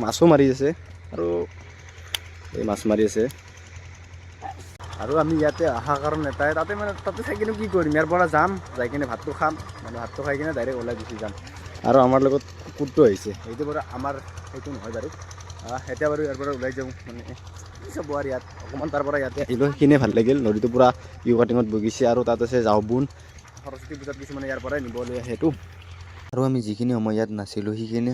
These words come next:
সময়তে কিমান বেছি মানুহৰ ভিৰ হৈ গৈছে। ছাতি আপোনালোকে দেখি হয়তো গম পায়। আৰু এডাল কল দেখিলোঁহে, হয়তো আপোনালোকে এই কলডাল নৰ্মেল কল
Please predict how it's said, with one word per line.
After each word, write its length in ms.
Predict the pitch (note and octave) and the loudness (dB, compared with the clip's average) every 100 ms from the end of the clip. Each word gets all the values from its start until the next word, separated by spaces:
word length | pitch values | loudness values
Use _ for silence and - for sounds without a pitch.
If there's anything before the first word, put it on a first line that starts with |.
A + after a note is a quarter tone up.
| A2+ | -4
সময়তে 420 | G#2 A#2 A#2+ A2+ A2 | -2 0 0 0 -4
কিমান 260 | A#2+ B2+ B2 | -2 -2 -2
বেছি 180 | G2 - A2 | -4 -4 -4
মানুহৰ 320 | F#2 F2+ G2+ F#2+ | -4 -4 -6 -4
ভিৰ 140 | G2+ F#2+ | -4 -2
হৈ 80 | F2+ | -2
গৈছে। 160 | F2 - | -6 -8
ছাতি 200 | G#2+ - A2 | -10 0 0
আপোনালোকে 300 | G2+ G#2 G#2 G2 | 0 -4 -4 -4
দেখি 140 | F#2+ G2+ | -6 -4
হয়তো 140 | G#2+ F#2+ | -2 -2
গম 100 | F#2+ | -2
পায়। 100 | G#2 G2+ | 0 2
আৰু 80 | A#2 | 2
এডাল 180 | A2 A2+ - | 0 -2 0
কল 120 | A2 A2 | 2 2
দেখিলোঁহে, 400 | G#2 G2+ F#2+ F#2 F#2 | 0 0 0 0 0
হয়তো 200 | F2+ G#2 | 0 2
আপোনালোকে 320 | G2+ G#2 G2 G#2 | 2 0 -2 0
এই 60 | G#2 A2 | 0 0
কলডাল 300 | G#2+ A2 G#2 F#2 | 0 0 -2 -2
নৰ্মেল 320 | F#2+ A2 C#3 | 0 4 4
কল 100 | A#2+ | 4